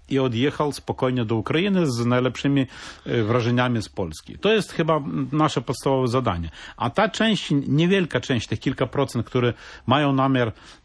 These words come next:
emigrować, zostać czy w Polsce, czy dalej pojadą tam w świat, no to, to ich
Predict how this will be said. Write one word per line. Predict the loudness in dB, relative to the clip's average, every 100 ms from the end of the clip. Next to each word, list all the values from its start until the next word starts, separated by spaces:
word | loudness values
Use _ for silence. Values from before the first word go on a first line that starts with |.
| -10 0
emigrować, | 2 2 2 2 0 0
zostać | -2 0 -4
czy | -2 -6
w |
Polsce, | 0 0 0 -6
czy | -4 0
dalej | 2 0
pojadą | 0 0 0 -2
tam | -2 -4 -4 -8
w |
świat, | -2 0 0
no | -2
to, | -4 -2
to | 2
ich | 2